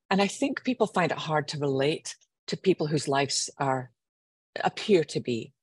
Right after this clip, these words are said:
perfect. And there's always that temptation on social media. You know, we present, you know, the, the best photo we took of the twenty, and then we put filters and <laughs> stuff on it. And, you know, I, I, that's fun to do every now and again,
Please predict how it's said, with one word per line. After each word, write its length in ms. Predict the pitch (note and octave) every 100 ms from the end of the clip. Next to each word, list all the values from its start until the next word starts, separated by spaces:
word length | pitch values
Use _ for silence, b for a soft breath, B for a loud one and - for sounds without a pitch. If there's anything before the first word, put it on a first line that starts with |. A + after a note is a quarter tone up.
| _
perfect. 400 | - B2+ - -
And 180 | - G3 - B B
there's 160 | C4 G#4+
always 180 | F4
that 160 | - -
temptation 520 | - - C#3+ C3 -
on 60 | B2+
social 340 | - C3+ C#3+
media. 360 | C#3 B2+ A#2+ A#2+
You 120 | C3+
know, 100 | C#3
we 120 | C#3
present, 540 | - C#3 D3+ C3+ C#3+ - B B B
you 80 | F3
know, 120 | D3+
the, 140 | D#3 C#3+
the 100 | D#3+
best 420 | B2+ D3+ C#3+ -
photo 240 | D3+ C3 C3+
we 100 | B2
took 220 | - -
of 100 | E3
the 60 | D3
twenty, 500 | - C3+ A#2+ - B2+
and 140 | C3
then 100 | C3+
we 80 | C#3
put 300 | - B2+ -
filters 500 | C#3+ D3 - C3+ -
and 160 | A3+
<laughs> 80 | -
stuff 200 | - E3 -
on 160 | -
it. 80 | -
And, 180 | D#3+ D3 B B B B -
you 100 | A#3
know, 140 | A3
I, 240 | G3+ A3+ -
I, 140 | B3+ F#4+
that's 240 | F#4+ -
fun 300 | - E3+ F#3+
to 100 | G3+
do 200 | F3 E3
every 220 | D#3+ D#3+ D3
now 220 | C#3 D3+
and 100 | E3+
again, 320 | F3+ G3